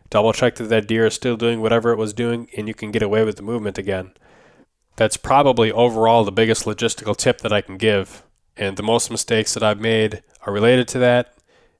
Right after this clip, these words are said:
and being able to sort of control that movement has made probably the biggest impact on being able to pull off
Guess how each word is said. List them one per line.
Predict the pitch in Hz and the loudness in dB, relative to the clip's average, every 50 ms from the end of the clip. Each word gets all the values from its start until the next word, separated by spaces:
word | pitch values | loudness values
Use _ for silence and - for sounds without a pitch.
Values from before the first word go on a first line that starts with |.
| _ _ - | _ _ -6
and | 113 107 107 107 101 | -4 -2 -2 -2 -2
being | 113 113 113 107 107 | -4 -4 -4 -2 0
able | 110 110 110 107 110 104 | 0 0 2 0 0 -2
to | - - - 107 | -2 -6 -8 -6
sort | 101 - - 113 107 104 | -6 -4 -4 -2 -2 -2
of | 107 98 - - - - | -2 -4 -6 -12 -18 -16
control | - 107 104 - - 117 117 117 | -14 -12 -10 -4 0 2 2 4
that | 117 110 107 | 4 2 0
movement | 107 110 113 104 107 104 104 95 - - _ _ _ _ _ _ _ _ _ _ - | -2 -6 -8 -6 -6 -6 -6 -8 -10 -18 _ _ _ _ _ _ _ _ _ _ -4
has | - 110 101 | -4 -4 0
made | 110 113 113 107 | 2 2 2 2
probably | - 117 113 110 | 2 2 2 2
the | 104 | 2
biggest | 95 - 110 107 107 - | 2 0 0 0 -2 -2
impact | 123 120 110 - 113 107 104 - - | -4 -4 -2 0 0 0 0 0 -4
on | 104 101 | -6 -4
being | 110 110 107 104 | -4 -6 -4 -4
able | 107 107 104 | -4 -4 -4
to | 95 - | -8 -10
pull | - - 127 113 110 | -2 0 2 4 6
off | 110 110 110 104 - - - | 6 6 4 2 0 -6 -18